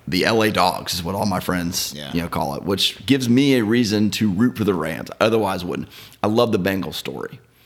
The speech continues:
Speaker 2: Yeah.
Speaker 1: Who doesn't? I mean, they won, they won, I think, six total games the last two years, and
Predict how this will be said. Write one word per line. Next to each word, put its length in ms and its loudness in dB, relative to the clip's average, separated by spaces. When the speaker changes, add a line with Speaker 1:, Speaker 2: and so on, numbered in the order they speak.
Speaker 2:
Yeah. 140 -8
Speaker 1:
Who 80 2
doesn't? 360 2
I 60 2
mean, 240 2
they 100 6
won, 400 4
they 100 4
won, 420 4
I 140 0
think, 240 0
six 380 0
total 320 2
games 480 0
the 80 -6
last 480 -4
two 140 2
years, 600 2
and 480 0